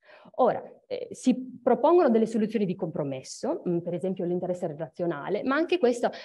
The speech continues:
ha i suoi pro e i suoi contro, perché di fatto torniamo al punto di partenza nel momento in cui cerchiamo di definire che cosa sia il nesso per relazione.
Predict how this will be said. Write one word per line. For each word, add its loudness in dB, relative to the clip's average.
ha 2
i 4
suoi 2
pro 6
e 6
i 4
suoi -2
contro, -2
perché 0
di 4
fatto 0
torniamo 2
al 2
punto 2
di 0
partenza 0
nel 0
momento 0
in 2
cui 2
cerchiamo 0
di -2
definire 0
che -6
cosa -8
sia -6
il 2
nesso -6
per -12
relazione. -6